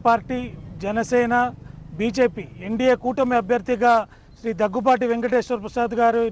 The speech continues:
నామినేషన్ కార్యక్రమం ఈరోజు అట్టహాసంగా కొనసాగింది. ఈరోజు అనంతపూర్ ప్రజలందరూ కూడా పురవీధులు గుండా వచ్చి ఈ యొక్క అభ్యర్థి వెంకటేశ్వర ప్రసాద్ గారిని ఆశీర్వదించారు. ఇది ఒక శుభ సూచకం అని చెప్పి ఈ సందర్భంగా తెలియజేస్తున్నా. కేంద్ర ప్రభుత్వం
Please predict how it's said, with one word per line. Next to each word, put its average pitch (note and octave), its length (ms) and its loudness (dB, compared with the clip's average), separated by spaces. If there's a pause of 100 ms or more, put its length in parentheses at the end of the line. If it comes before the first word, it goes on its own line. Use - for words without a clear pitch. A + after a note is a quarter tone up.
నామినేషన్ A#3+ 600 -2
కార్యక్రమం A#3 540 0 (360)
ఈరోజు A3 280 2
అట్టహాసంగా A#3+ 560 2 (100)
కొనసాగింది. G#3+ 540 -4 (500)
ఈరోజు A#3 320 4
అనంతపూర్ B3+ 560 0
ప్రజలందరూ B3 640 2
కూడా A#3+ 160 2 (420)
పురవీధులు B3+ 500 2
గుండా B3 220 4 (420)
వచ్చి A3 280 -4
ఈ B3 80 2
యొక్క A#3+ 140 -2 (100)
అభ్యర్థి B3+ 480 -2
వెంకటేశ్వర A#3+ 500 -2
ప్రసాద్ A#3+ 340 -2
గారిని A3+ 280 2
ఆశీర్వదించారు. B3 720 -2 (460)
ఇది G#3 140 2
ఒక A#3 180 0
శుభ A#3 180 -2 (100)
సూచకం B3+ 400 -2
అని A#3 120 -2
చెప్పి B3 220 -4
ఈ - 80 -6
సందర్భంగా A#3 520 -2
తెలియజేస్తున్నా. A3 520 0 (500)
కేంద్ర C4+ 380 4 (100)
ప్రభుత్వం B3+ 440 0